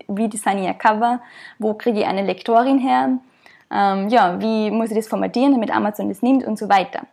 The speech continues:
Das heißt, ich muss mir ein eigenes Skills dafür aneignen und in manchen Fällen muss ich mir dann auch Unterstützung dafür holen oder entscheide mich dafür, dass ich mir Unterstützung hole. Wie zum Beispiel beim Online-Kurs jetzt, da wird's auch Videos geben und da habe ich mir Unterstützung dazu geholt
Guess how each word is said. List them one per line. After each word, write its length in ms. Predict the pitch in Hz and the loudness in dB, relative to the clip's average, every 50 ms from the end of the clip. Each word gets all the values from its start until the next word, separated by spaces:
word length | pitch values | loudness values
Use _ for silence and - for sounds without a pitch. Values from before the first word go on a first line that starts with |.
| _ _ _ | _ _ _
Das 140 | - 208 - | -10 -4 -2
heißt, 160 | 226 - 262 | -2 -2 -2
ich 60 | - | 0
muss 160 | 254 247 247 240 | -2 -2 -2 -2
mir 60 | 226 | -4
ein 100 | - - | -2 -2
eigenes 300 | - 220 233 247 240 - | -2 -2 0 -2 -4 -4
Skills 220 | - - 453 440 - | -4 -4 -2 -2 -2
dafür 200 | 247 202 - - | -4 -2 0 0
aneignen 560 | 196 - - - 101 196 214 233 254 302 320 - - _ _ _ _ _ _ _ _ _ | 0 0 0 -2 -4 -2 -2 0 0 0 0 -2 -8 _ _ _ _ _ _ _ _ _
und 560 | - 254 254 254 254 254 254 247 240 247 - - | 2 2 4 4 4 4 4 2 0 -2 -6 -8
in 100 | - 233 | -4 0
manchen 240 | 233 254 359 359 370 | 0 0 0 0 -2
Fällen 260 | - - 302 285 262 | 0 0 2 4 4
muss 140 | 254 269 254 | 4 2 2
ich 60 | 254 | 0
mir 80 | 233 220 | 0 0
dann 100 | 214 214 | 0 2
auch 140 | 226 214 214 | 2 2 2
Unterstützung 480 | 214 208 233 - - 381 381 - 208 | 2 0 -2 -2 -4 -4 -4 -4 -4
dafür 260 | 208 208 - 208 214 214 | -4 -4 -4 -4 -4 -2
holen 220 | 214 202 190 190 | -2 -2 -2 0
oder 120 | 190 180 | 0 0
entscheide 440 | 175 190 202 - - 240 269 220 226 | 0 0 -2 0 2 2 2 2 2
mich 100 | 202 190 | 0 0
dafür, 260 | 185 185 - - 208 | -2 -4 -4 -4 -6
dass 140 | 185 190 196 | -6 -6 -6
ich 60 | - | -4
mir 100 | 214 196 | -4 -2
Unterstützung 540 | 190 190 190 208 - 214 202 - - 202 196 | -2 -2 -4 -4 -4 -6 -6 -4 -6 -6 -4
hole. 240 | 208 196 190 190 190 _ _ _ _ _ _ _ - - - | -4 -4 -4 -6 -8 _ _ _ _ _ _ _ -14 -6 -4
Wie 100 | 240 233 | -2 0
zum 80 | 214 | 2
Beispiel 240 | 214 202 208 - 208 | 2 0 0 -2 -2
beim 220 | 202 190 196 - | -2 -2 0 2
Online-Kurs 480 | - 277 302 330 320 320 - 285 247 - | 2 4 4 4 2 2 0 -2 -2 -2
jetzt, 240 | 254 240 - - - | -2 -4 -4 -6 -6
da 60 | 202 | -4
wird's 180 | 208 208 - 214 | -4 -4 -2 -2
auch 80 | 196 | 0
Videos 340 | 226 262 254 262 254 254 254 | 0 2 2 2 2 0 0
geben 440 | - 240 240 226 233 233 233 226 226 _ _ _ _ - - _ _ _ _ _ _ | -2 0 0 0 0 0 -2 -4 -8 _ _ _ _ -20 -20 _ _ _ _ _ _
und 640 | - 214 208 208 202 202 202 202 202 202 196 - - | -4 -2 0 2 2 2 2 0 -2 -4 -4 0 2
da 460 | 190 190 196 190 220 220 214 - - | 4 6 6 6 4 2 0 -2 -2
habe 180 | 220 214 208 | -2 0 0
ich 60 | 220 208 | 2 2
mir 280 | 208 196 190 214 220 - | 2 2 2 2 0 0
Unterstützung 880 | 208 202 214 - - 330 330 - - 294 277 269 269 262 254 247 262 247 302 - | -2 -4 -6 -4 -4 -4 -4 -2 0 2 2 2 2 2 0 0 -2 -4 -4 -6
dazu 260 | 247 240 - 262 247 | -6 -4 -4 -2 -2
geholt 540 | 226 233 233 233 220 220 220 220 214 - | 0 0 0 2 2 2 2 0 -2 -4